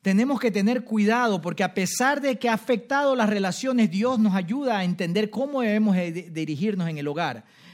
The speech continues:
Pero observen, apenas hay el pecado en Génesis tres, apenas sucede esa situación terrible de la caída del hombre,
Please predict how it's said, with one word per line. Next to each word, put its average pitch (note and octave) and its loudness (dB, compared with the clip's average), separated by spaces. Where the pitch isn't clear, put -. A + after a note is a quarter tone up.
Pero G3 2
observen, G3 0
apenas D4 0
hay D4 0
el A#3 -2
pecado B3+ 2
en G#3+ 4
Génesis A3 2
tres, C4+ -2
apenas A#3+ -2
sucede G3 -4
esa A3 -2
situación G#3 -2
terrible G#3 -2
de F#3 -2
la F3 -2
caída G#3+ 0
del G3+ 2
hombre, A3 2